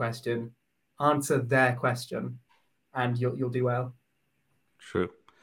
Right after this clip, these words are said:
Speaker 2: So how can people find you?
Speaker 1: Cool. So, uh, my website is ollie bays digital dot com.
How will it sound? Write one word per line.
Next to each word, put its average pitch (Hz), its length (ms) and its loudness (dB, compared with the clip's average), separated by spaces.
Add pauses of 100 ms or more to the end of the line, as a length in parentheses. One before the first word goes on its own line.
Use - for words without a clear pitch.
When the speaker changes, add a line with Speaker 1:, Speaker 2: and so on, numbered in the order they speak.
(140)
Speaker 2:
So 120 260 8 (100)
how 139 100 10
can 143 220 4
people 117 240 2
find 113 340 4
you? 80 100 -4 (1000)
Speaker 1:
Cool. 196 200 12
So, 151 340 12
uh, 135 460 8 (280)
my 156 220 12
website 190 440 10
is 139 120 2 (100)
ollie 165 340 8
bays 143 560 6 (140)
digital 143 320 2
dot 143 180 2
com. 156 420 4